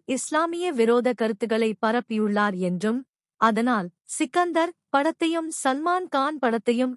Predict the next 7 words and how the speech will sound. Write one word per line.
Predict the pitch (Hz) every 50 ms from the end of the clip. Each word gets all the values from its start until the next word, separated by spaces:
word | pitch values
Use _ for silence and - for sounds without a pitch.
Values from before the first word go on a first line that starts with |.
| -
ரசிகர்கள் | _ 226 220 240 233 - 294 247 277 262 233 277 285 302 254
புறக்கணிக்க | - 285 302 330 330 - - 311 285 302 247 - 247
வேண்டும் | 220 202 208 202 196 190 226 233 220
என்றும் | 196 196 196 196 180 233 220 220 214 _
அவர் | - 233 240 254 269 247 -
தெரிவித்துள்ளார். | - 233 240 233 220 208 - - 202 196 196 196 185 160 151 - - _ _ _ _ _ _ _ _ _ _ _ _ _ _ _ _ _
சிக்கந்தர் | - - 294 269 - - 339 330 311 277 302 330